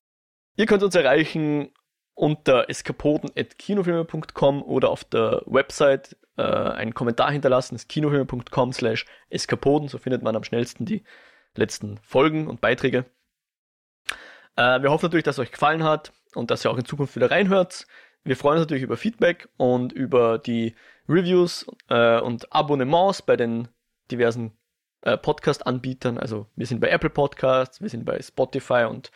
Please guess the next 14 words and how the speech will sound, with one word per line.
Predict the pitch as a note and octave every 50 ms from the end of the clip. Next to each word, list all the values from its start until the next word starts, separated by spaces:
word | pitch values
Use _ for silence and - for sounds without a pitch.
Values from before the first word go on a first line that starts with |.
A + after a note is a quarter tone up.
| _ _ _
es | _
gibt | - A#2+ -
natürlich | B2+ - A#2+ A2+ A2
einen | G#2+ -
R-S-S-Feed | A2+ A#2 A#2 - - D3 C#3+ - - D3 C#3 - - - - - _
für | - - -
euch | - B2 B2 -
zum | - A#2+
Abonnieren. | - A2+ C3 A#2+ B2 C#3+ D#3+ E3 D#3+ D3+
Das | - -
könnt | - A2+ - -
ihr | A2+ G#2+
auch | A2 A#2+
in, | A#2+ A2 A2+ A2 A2